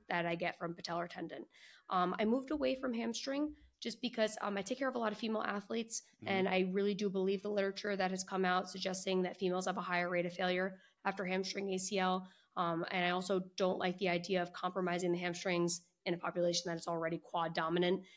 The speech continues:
Speaker 1: which can lead to A C L risk, you know, of failure. So I, I don't do hamstring
Speaker 2: Yeah.
Speaker 1: A C Ls pretty much across the board at this point. So you can find us in terms of my podcast on Instagram at the Sports Docs Pod, um, or on, uh,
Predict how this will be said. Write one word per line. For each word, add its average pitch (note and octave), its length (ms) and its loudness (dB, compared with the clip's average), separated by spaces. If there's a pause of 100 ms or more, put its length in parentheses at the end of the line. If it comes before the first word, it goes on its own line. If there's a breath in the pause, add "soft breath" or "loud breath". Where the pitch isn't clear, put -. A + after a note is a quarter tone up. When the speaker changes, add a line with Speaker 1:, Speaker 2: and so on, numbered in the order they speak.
(160 loud breath)
Speaker 1:
which - 160 -2
can F3 100 2
lead E3 140 4
to - 160 -4
A E3 60 0
C - 180 -2
L D#3+ 380 -2 (180)
risk, F3 300 -4 (100)
you F#3 100 -6
know, E3 120 -2
of D#3+ 100 -8
failure. F3 440 0
So E3+ 320 0
I, E3+ 380 0
I F3 140 -4 (100)
don't E3+ 300 0
do F3+ 100 -4
hamstring E3+ 400 -4
Speaker 2:
Yeah. E3 60 -4
Speaker 1:
A E3 40 -6
C - 140 -12
Ls E3+ 220 -4
pretty B3 180 -4
much B3 160 -2
across - 260 -8
the - 80 -8
board D#3 220 -6
at - 100 -18
this - 120 -8
point. - 240 -16 (240)
So - 80 0
you A3+ 60 4
can A#3+ 140 8
find G#3 320 8 (140)
us G3 300 8
in G3 80 4
terms G3 180 6
of G3 80 4
my - 60 0
podcast F#3 760 4 (120)
on E3+ 380 4
Instagram F3+ 560 4 (100)
at E3+ 240 4
the F3+ 60 -4
Sports - 380 0
Docs - 260 0
Pod, F3+ 320 6 (340 loud breath)
um, F3+ 360 8
or G3 280 12
on, E3+ 440 6
uh, E3+ 240 2